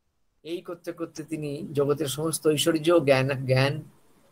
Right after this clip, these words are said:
যার মধ্যে সহজ উচ্চারিত, তিনিই মানুষের ভগবান। আমার পরম দয়াল আস্তে আস্তে স্কুল,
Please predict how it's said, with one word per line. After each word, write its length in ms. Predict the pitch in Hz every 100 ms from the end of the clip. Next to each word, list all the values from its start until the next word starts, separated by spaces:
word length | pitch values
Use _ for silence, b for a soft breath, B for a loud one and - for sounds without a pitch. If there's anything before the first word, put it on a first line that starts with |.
| _ _ _ _
যার 180 | 143 147
মধ্যে 280 | 151 147 165
সহজ 360 | - 151 175
উচ্চারিত, 480 | 156 - 180 175 170
তিনিই 380 | 135 143 165 208
মানুষের 420 | 170 139 127 120
ভগবান। 400 | 101 101 104 104 _ _ _ _ _ _ _ _
আমার 200 | 127 135 127
পরম 280 | 120 127 131
দয়াল 340 | 127 127 143 202 - _ _ _ _ _ _ _ _ _ _
আস্তে 360 | 135 131 - 139
আস্তে 340 | 127 - 110 107 _ _ _ _ _ _ _ _ _ _ _ _
স্কুল, 420 | - _ 151 143